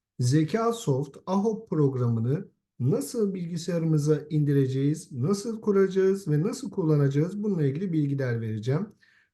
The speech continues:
Öncelikle Google'a geliyoruz. Zeka Soft yazıyoruz. Zeka Soft. Tıkladığımızda ilk gelen sitemize tıklıyoruz. Zeka Soft'un kendi sitesine gireceğiz.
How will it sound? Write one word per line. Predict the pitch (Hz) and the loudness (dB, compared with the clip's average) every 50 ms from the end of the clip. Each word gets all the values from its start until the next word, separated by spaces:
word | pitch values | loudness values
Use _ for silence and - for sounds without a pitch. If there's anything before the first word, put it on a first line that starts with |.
| _ _ | _ _
Öncelikle | - 262 269 247 226 240 220 214 196 - 202 196 202 196 | -4 -2 -2 0 -2 0 -2 -2 -2 2 2 4 4 4
Google'a | 202 220 208 196 190 165 147 143 | 4 4 4 4 4 2 2 2
geliyoruz. | 151 160 196 196 185 175 147 123 117 123 147 - - - _ _ _ _ _ _ | 2 2 2 2 2 4 2 2 2 0 -2 -6 -8 -14 _ _ _ _ _ _
Zeka | 160 143 139 151 180 190 190 190 - 214 208 214 208 | -6 -4 -4 -2 -2 -4 -2 -2 0 2 2 2 0
Soft | 202 - - 196 190 190 - - | -2 -2 -2 -2 -2 -2 -2 -2
yazıyoruz. | 156 135 113 107 113 107 104 110 135 147 - - _ _ _ _ _ _ _ _ _ | 0 0 0 0 -2 -2 -2 -2 -2 -4 -6 -10 _ _ _ _ _ _ _ _ _
Zeka | - 139 143 139 131 135 - 127 120 120 127 151 | -6 -2 -2 -2 -2 -2 -4 -4 -2 -2 -2 -2
Soft. | 151 - - - 107 104 107 113 - _ _ _ _ _ _ _ _ _ _ _ _ _ | -4 -6 -8 -8 -6 -6 -8 -10 -12 _ _ _ _ _ _ _ _ _ _ _ _ _
Tıkladığımızda | - - 277 - - 240 214 175 170 160 147 139 131 120 120 139 143 147 - - | -12 -10 -10 -2 0 2 2 2 4 2 4 4 2 2 0 -2 -2 -2 -2 -2
ilk | 277 277 277 - - | -2 -2 -2 -2 -2
gelen | 196 160 147 147 160 | -2 0 0 0 -2
sitemize | 160 - - 233 - - 180 151 139 120 117 147 170 180 202 - - _ _ _ _ _ _ _ _ _ | -2 -4 -8 -6 -4 -2 0 2 2 2 2 0 0 -2 -4 -10 -16 _ _ _ _ _ _ _ _ _
tıklıyoruz. | - 233 208 - - 139 113 107 - - - - _ _ _ _ _ _ _ _ _ _ _ _ _ | -8 -8 -6 -4 -4 -4 -4 -4 -6 -10 -14 -20 _ _ _ _ _ _ _ _ _ _ _ _ _
Zeka | 165 151 143 175 196 196 240 247 240 233 | -2 0 2 2 2 0 0 -2 -4 -4
Soft'un | 233 - 180 139 - - 175 190 196 | -2 -2 -2 -2 -2 -4 -4 -6 -4
kendi | - - 190 185 202 202 208 | -4 -2 -2 0 0 0 0
sitesine | - - - - 151 135 - 143 127 113 113 | -2 -4 -4 -4 -4 -4 -2 -4 -4 -4 -2
gireceğiz. | 135 175 175 170 156 143 135 151 - - - | -2 -2 -4 -2 0 2 2 2 0 -4 -10